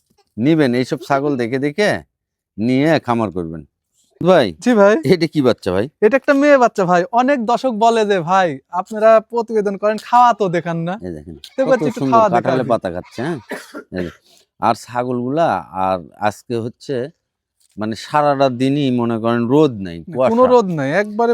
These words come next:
Speaker 1: যার কারণে এই যে ছাগলগুলোর পোশাক খুলে দিছে, এই দেখেন পোশাক পালা দিয়ে দিছে। পোশাক খুলে দিছে, প্রত্যেকটা ছাগল ঠান্ডাত মনে করেন যে পশমগুলো ফুলাই দিছে।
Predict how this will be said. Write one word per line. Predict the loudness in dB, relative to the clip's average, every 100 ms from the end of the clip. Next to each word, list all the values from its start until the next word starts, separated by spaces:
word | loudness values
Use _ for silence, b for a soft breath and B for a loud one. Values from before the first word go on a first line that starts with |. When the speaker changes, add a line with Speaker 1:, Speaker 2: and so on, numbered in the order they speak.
| 2
Speaker 1:
যার | 2 2
কারণে | 2 2 2 0 0
এই | -2
যে | -4
ছাগলগুলোর | 0 0 0 -4 -2 -4
পোশাক | -4 -8 -6 -10
খুলে | -4 -4
দিছে, | -2 -4 -4
এই |
দেখেন | -2 -2 -2
পোশাক | -6 -6 -2
পালা | 0 2
দিয়ে | 0 -6
দিছে। | -10 -14 -16 -16 _ _ _ -6
পোশাক | -4 -4 -6
খুলে | -2 0
দিছে, | 0 -4
প্রত্যেকটা | -4 -6 -6 -8 -6
ছাগল | -6 0 0 2 -2 -4 _ _ _ _ _
ঠান্ডাত | -4 -2 0 0
মনে | -2 -4 -2
করেন | -4 -4 -4
যে | -4 -4
পশমগুলো | -4 -8 -6 -4 -4
ফুলাই | -6 -4 0 -2
দিছে। | -4 -16